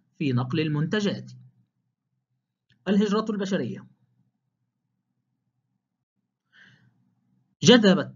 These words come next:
بلاد الرافدين الهجرات البشرية من المناطق المجاورة، فسكنوا واستقروا بها، فاستغلوا مواردها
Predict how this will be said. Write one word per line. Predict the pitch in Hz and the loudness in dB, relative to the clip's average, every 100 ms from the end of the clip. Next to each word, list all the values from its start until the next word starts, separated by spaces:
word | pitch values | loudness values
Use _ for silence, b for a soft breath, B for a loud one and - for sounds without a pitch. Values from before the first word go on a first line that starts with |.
| - | -12
بلاد | 156 190 208 | -4 -2 0
الرافدين | 208 196 208 208 185 123 - - - - _ _ _ _ _ | 0 0 0 0 0 0 -6 -12 -20 -20 _ _ _ _ _
الهجرات | 175 160 170 160 180 202 | 0 2 0 0 -2 -2
البشرية | 214 190 196 208 170 110 - - _ _ _ _ _ | -2 -4 -2 0 0 -2 -8 -16 _ _ _ _ _
من | 135 | -4
المناطق | 147 151 151 165 190 196 196 | -2 0 0 2 0 -2 0
المجاورة، | 185 190 190 190 165 - - - _ _ _ _ - | 2 2 2 0 -2 -6 -14 -20 _ _ _ _ -10
فسكنوا | 123 190 190 123 98 - - - - - | -4 -4 -2 -4 -4 -8 -14 -20 -20 -10
واستقروا | 139 - 151 - 170 175 202 202 | -10 -8 -8 -4 -4 0 0 2
بها، | 196 123 123 - - _ _ _ _ _ - | 2 0 -4 -10 -18 _ _ _ _ _ -6
فاستغلوا | 127 127 147 196 196 190 180 | -6 -2 -2 0 0 0 0
مواردها | 190 190 190 190 131 127 - | 0 0 0 -2 -6 -10 -14